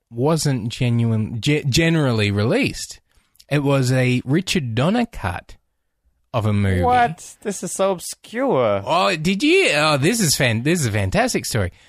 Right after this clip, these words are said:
Speaker 1: So Richard, they actually shot Superman one and Superman two at the same time.
Speaker 2: Right.
Speaker 1: And they're, they're halfway through, you know, editing the movies and whatever. And Superman two, one gets released, and it's a big, big hit.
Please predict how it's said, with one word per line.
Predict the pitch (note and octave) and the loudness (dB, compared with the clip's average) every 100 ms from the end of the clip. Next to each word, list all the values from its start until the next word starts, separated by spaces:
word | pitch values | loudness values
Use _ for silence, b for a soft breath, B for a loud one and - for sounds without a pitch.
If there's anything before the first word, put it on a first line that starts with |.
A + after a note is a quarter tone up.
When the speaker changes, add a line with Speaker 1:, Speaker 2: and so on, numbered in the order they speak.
| b | b
Speaker 1:
So | - C3+ - | -4 -4 -4
Richard, | C3 A3+ - B3+ - | -2 0 0 0 0
they | C#3+ F3+ F3 | 2 2 2
actually | G#3+ - A3 D#3+ B2 - | 0 0 0 2 0 -4
shot | - G3+ E3+ _ - | -2 0 -2 _ -6
Superman | - A3 G#3 G3+ F3 | -2 0 2 2 2
one | D#3 | 2
and | C3+ | 0
Superman | - D3 C#3+ B2+ A#2 | 0 0 0 0 0
two | - F3 A2 | 0 0 0
at | G#2 | -2
the | |
same | A2 B2+ G2+ | -2 0 0
time. | F#2 F#3+ E3+ E2+ - _ _ | 0 0 0 -2 -6 _ _
Speaker 2:
Right. | G#2+ A#2 C3+ G#2 F2 - _ C3+ | -4 0 0 0 -2 -8 _ -2
Speaker 1:
And | C3 C3 C3 A#2+ - | 0 2 0 -2 -4
they're, | B2 A#2+ A#2 A#2+ | -2 0 2 0
they're | - B2 F#2+ B2 B2 | -4 -12 -6 -2 0
halfway | C3+ G#3 A#3+ G3 E3+ | 2 0 0 0 0
through, | - - G#2+ G2+ G2 F#2 - | -2 -2 0 2 0 -2 -4
you | A2+ | -2
know, | G2 A2+ - | 0 -2 0
editing | C#3+ C3 A#2 | 0 2 2
the | G#2+ | 2
movies | G2+ G2+ G2 G2+ | 2 0 0 0
and | G2+ | 0
whatever. | G2 F#2+ F#2+ G2 C3 b b b b - | 0 0 0 -2 -4 b b b b -8
And | G#2 G#2+ G#2 G#2+ G#2 | -2 0 0 0 0
Superman | - A3 A3 F#3 D3 | -2 0 2 0 0
two, | C#3 B2 - | -2 -2 -2
one | B2+ C3 A#2 A#2 | -2 0 2 0
gets | A#2 - | 0 -2
released, | C#3+ A2 G2 A2+ - | -2 0 0 -2 -2
and | A#2 | -4
it's | A2 | -2
a | |
big, | A#2+ G#3 F3+ | -4 -4 -2
big | D#3 | -2
hit. | B2 G#2+ G2+ | -2 -2 -4